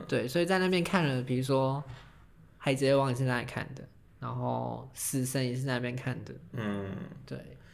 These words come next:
Speaker 2: 我在就是那种租漫画店看的漫画多到也不行欸，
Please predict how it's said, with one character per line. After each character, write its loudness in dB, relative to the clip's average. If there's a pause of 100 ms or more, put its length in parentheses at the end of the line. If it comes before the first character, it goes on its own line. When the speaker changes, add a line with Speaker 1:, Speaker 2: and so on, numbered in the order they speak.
(380)
Speaker 2:
我 4
在 4
就 2
是 0
那 2
种 0
租 -4
漫 -2
画 2
店 -2
看 -4
的 -6 (460)
漫 -2
画 -2 (160)
多 -2
到 -4
也 -8
不 -12
行 -14
欸， -12